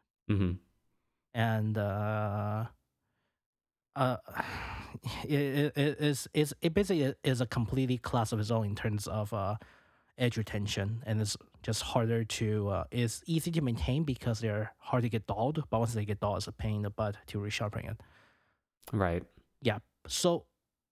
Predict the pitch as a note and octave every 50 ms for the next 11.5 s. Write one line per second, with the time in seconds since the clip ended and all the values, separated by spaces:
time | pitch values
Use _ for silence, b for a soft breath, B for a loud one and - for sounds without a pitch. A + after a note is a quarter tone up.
0 | _ _ _ _ _ - D#3+ D#3+ D#3+ F#3 G3 G#3+ G#3 G3 F#3+ - - - - -
1 | - - - D3+ D3+ C3+ A#2+ A#2+ B2+ B2+ - - B2+ A#2+ A2+ - - G#2+ G#2+ B2
2 | C#3+ _ _ _ _ _ _ _ - B2 A#2+ A#2 A#2 A2 G#2+ A2 A#2+ A#2 A#2 B2
3 | B2+ A#2 A#2 C3 D3+ E3 F3 F3 - - - - - - C3 A2 G#2+ G#2 - -
4 | - G#3+ G#3 G3+ E3 C#3 A#2 A2 A2 A2+ A#2 A#2 A#2+ A#2 A2 - A#2+ A#2+ C3+ D3
5 | C#3 C3 A#2 A2 - - - _ _ - B2+ A#2 - - B2 C3 C3+ - - C#3+
6 | C#3 C3 A#2+ C3 D3 E3+ E3 B2+ A#2 A2 - - _ _ _ _ _ _ - -
7 | - - - - A2+ - F2+ - - - _ _ - - A#2 A2+ A2 - - -
8 | - - A#2+ A#2 A2 - A2+ G#2+ - - - G#3 F3+ - A#2 G#2+ - - - G#2+
9 | G#2 G2 G2 G#2+ A2 G#2+ G#2+ G#2 G#2+ G#2 G#2+ F#2+ G2+ G#2+ G#2+ A2+ A2 B2+ B2+ G#2+
10 | A#2 A2+ - B2+ A2+ A2+ A#2 A#2 A#2 A2 G#2+ A2+ G#2+ A#2 B2 C3 B2+ A#2+ - -
11 | C3 C3+ - - - - E2 B1+ D#2+ A2+